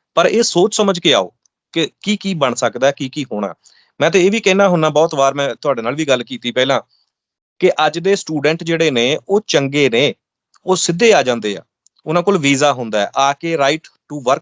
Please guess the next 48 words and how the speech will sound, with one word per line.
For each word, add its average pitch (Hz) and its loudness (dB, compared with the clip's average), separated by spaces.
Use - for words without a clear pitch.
ਹੁੰਦਾ 117 -4
ਹੈ 110 2
ਉਹਨਾਂ 110 -4
ਦੇ 113 -4
ਕੋਲ, 95 -14
ਹਰ 185 2
ਹੱਕ 170 -2
ਲੈ 123 0
ਸਕਦੇ 101 -8
ਆ। - -12
ਪਰ 165 2
ਇੱਕ 170 -4
ਉਹ 190 -2
ਵੀ 247 -2
ਸਮਾਂ 175 2
ਸੀ 208 -4
ਜਦੋਂ 180 -2
ਨੌਜਵਾਨ 143 0
ਡੋਂਕੀਆਂ 185 0
ਰਾਹੀਂ 160 0
ਆਉਂਦੇ 120 0
ਰਹੇ 110 2
ਆ, 90 0
ਪੰਜ 165 0
ਪੰਜ, 175 0
ਦਸ 151 0
ਦਸ 170 0
ਸਾਲ 147 2
ਬਿਨਾਂ 185 0
ਡਾਕੂਮੈਂਟੇਸ਼ਨ 156 -2
ਤੋਂ, 147 -4
ਕੋਈ 143 -4
ਡਾਕਟਰ 135 -2
ਦੇ 160 0
ਨਹੀਂ 156 -4
ਸੀ 151 -8
ਜਾ 131 2
ਸਕਦਾ, 127 0
ਕੋਈ 147 -4
ਸੱਟ 143 -2
ਪੇਟ 143 0
ਲੱਗ 135 0
ਜੇ 135 -6
ਤਾਂ 135 0
ਹਸਪਤਾਲ 151 0
ਨਹੀਂ 147 -6
ਜਾ 131 2
ਸਕਦਾ, 120 0